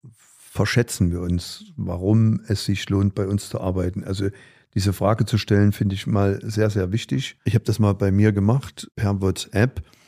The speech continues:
äh, warum es sich lohnt. Also auch, weil wir auf der Suche waren nach neuen Mitarbeitern und dann war die Frage, ja, warum lohnt es sich eigentlich, bei uns zu arbeiten? Und die Antworten waren ganz komisch. Also der Winne zum Beispiel, der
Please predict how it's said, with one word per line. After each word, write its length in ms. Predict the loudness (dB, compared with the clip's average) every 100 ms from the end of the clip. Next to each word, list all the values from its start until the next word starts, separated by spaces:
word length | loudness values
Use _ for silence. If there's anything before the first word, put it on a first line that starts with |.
| -2
äh, 60 | 2
warum 380 | 4 4 4 2
es 140 | 2
sich 180 | -2 0
lohnt. 360 | 2 4 2
Also 200 | 0 -2
auch, 160 | -2 2
weil 180 | 2 2
wir 100 | 0
auf 100 | -2
der 100 | -2
Suche 280 | 0 0 0
waren 200 | 2 2
nach 100 | 4
neuen 200 | 4 2
Mitarbeitern 600 | 0 -2 0 0 0 0
und 140 | 0
dann 100 | 2
war 140 | 2
die 80 | 0
Frage, 400 | -2 0 2 2
ja, 220 | 2 0 0
warum 200 | 0 4
lohnt 220 | 4 2
es 40 |
sich 200 | -2 -2
eigentlich, 280 | -2 -2 -2
bei 80 | -2
uns 200 | -2 -2
zu 120 | -4
arbeiten? 440 | -2 -2 -4 -8 -14 _
Und 140 | 0 2
die 80 |
Antworten 400 | 4 2 2 0 2
waren 180 | 2
ganz 200 | 2 -2
komisch. 340 | 0 2 2 0
Also 280 | -2 0 -2
der 420 | -4 -10 -6 0
Winne 240 | 2 2
zum 140 | 0 0
Beispiel, 320 | 0 0 0
der 440 | 0 0 0 -4